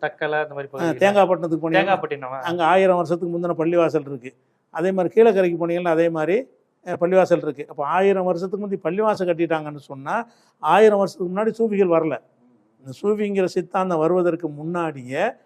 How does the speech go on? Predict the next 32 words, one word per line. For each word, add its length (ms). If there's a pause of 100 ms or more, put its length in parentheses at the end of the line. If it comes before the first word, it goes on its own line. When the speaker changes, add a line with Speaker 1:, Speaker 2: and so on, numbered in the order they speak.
(260)
Speaker 2:
தமிழகத்துல, 680
கேரளாவுல, 560
அங்கங்க 180
எல்லா 300
பக்கத்துலயும் 380
பள்ளிவாசல்லாம் 600
உண்டாயிடுச்சு. 360
அப்ப 140
இஸ்லாம் 340
வந்து 560 (260)
அவங்கள 300
கொண்டு 220
மட்டும் 240
வரல. 300 (600)
அவங்கள 400
கொண்டு 260
வந்துச்சானா 400
வந்துச்சு. 260 (880)
அவங்கள 200
கொண்டு 160
யாரும் 200
வரலன்னு 360
சொல்லல. 280 (420)
இந்த 240
சூஃபி 260
சிந்தனையை 460
கவரப்பட்டு, 720 (400)
இது 280
இப்ப 180
ஏ 80
ஆர் 200
ரஹ்மான்லாம் 400